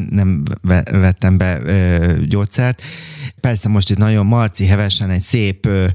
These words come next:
intelligens, számomra szeretnivaló,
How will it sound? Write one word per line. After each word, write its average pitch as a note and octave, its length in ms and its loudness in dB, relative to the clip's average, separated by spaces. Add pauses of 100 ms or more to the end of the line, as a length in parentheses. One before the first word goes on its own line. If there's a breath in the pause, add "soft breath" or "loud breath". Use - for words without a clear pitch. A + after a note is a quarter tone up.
(360 loud breath)
intelligens, G2 880 -2 (480)
számomra F#2+ 600 0
szeretnivaló, F#2+ 1000 0